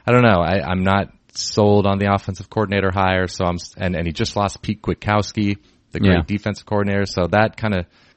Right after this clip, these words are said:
Speaker 1: sh-, scared me away from them following up Chris Peterson. That's a tough act to follow. So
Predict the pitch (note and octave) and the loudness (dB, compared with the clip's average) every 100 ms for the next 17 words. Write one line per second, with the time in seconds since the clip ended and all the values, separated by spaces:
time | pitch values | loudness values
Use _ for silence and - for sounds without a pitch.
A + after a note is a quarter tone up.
0 | _ _ - - - - - - A2 G2 | _ _ -18 -18 -18 -18 -6 2 2 4
1 | F#2 F#2 F2 - F2 F2 E2+ E2 D#2 F2 | 4 4 2 -2 -4 -2 -2 -4 -4 -2
2 | E2+ E2 E2 D#2+ _ - - F2+ - F#2 | -2 -2 -4 -6 _ -16 -8 -8 -6 -4
3 | D#2+ - D#2+ D#2+ - F2 E2 D#2+ - - | -4 -4 -6 -6 -6 -6 -4 -6 -4 0
4 | E2+ D#2+ - F2+ E2 | 0 0 -2 0 0